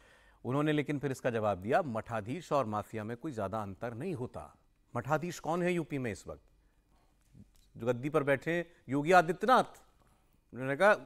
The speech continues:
इशारों में कहा कि इनमें और माफिया में कोई अंतर नहीं है। संत समाज को बुरा लगा, जगह-जगह आरोप, बयान आए जगह-जगह से कि ये तुलना उनको नहीं करनी चाहिए थी, धार्मिक पुरुषों के खिलाफ ऐसी बातें उनको नहीं कहनी चाहिए थी।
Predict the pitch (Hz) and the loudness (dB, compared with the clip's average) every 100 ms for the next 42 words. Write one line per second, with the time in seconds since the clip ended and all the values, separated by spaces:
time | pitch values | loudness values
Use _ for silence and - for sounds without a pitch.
0 | 170 156 165 190 175 165 214 190 170 180 | -4 4 6 6 4 4 4 4 0 2
1 | 208 165 151 - 180 214 - 247 247 226 | 2 4 4 4 0 0 6 8 8 8
2 | 214 208 180 156 175 151 107 - - _ | 6 6 4 2 2 2 2 -4 -20 _
3 | _ _ _ _ _ - - 277 - 208 | _ _ _ _ _ 2 8 8 8 6
4 | 175 135 123 107 208 240 220 208 - - | 6 6 2 8 10 12 10 6 2 -18
5 | - _ 143 175 180 160 147 131 104 - | -20 _ 0 4 6 6 4 4 0 -8
6 | - 110 135 160 127 170 220 214 214 196 | -4 4 6 8 10 12 12 10 8 6
7 | 185 180 175 165 160 156 _ - 139 165 | 4 2 0 -2 -6 -12 _ -10 0 2
8 | 156 151 160 151 131 117 175 196 180 196 | 2 2 4 4 2 2 4 4 4 2
9 | 175 175 170 - 147 135 _ _ _ _ | 0 0 0 -2 -10 -12 _ _ _ _
10 | - 139 135 139 135 - 143 131 131 131 | 0 0 0 -6 -6 -4 -4 0 4 4
11 | - 120 - 127 120 131 113 107 104 175 | 4 -4 -2 0 0 0 -4 -4 -2 -2
12 | 196 185 185 - 165 156 143 139 127 | 2 2 0 -2 -4 -4 -8 -12 -16